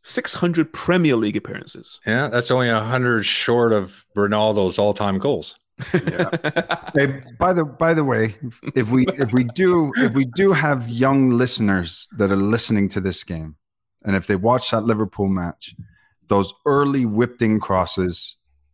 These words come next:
Speaker 3: are clinical.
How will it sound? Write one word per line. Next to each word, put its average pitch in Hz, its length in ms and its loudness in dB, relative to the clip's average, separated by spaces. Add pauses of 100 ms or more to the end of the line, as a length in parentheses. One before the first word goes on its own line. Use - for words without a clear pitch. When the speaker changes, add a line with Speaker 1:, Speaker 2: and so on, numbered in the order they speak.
(1600)
Speaker 3:
are 90 80 0
clinical. 90 520 -2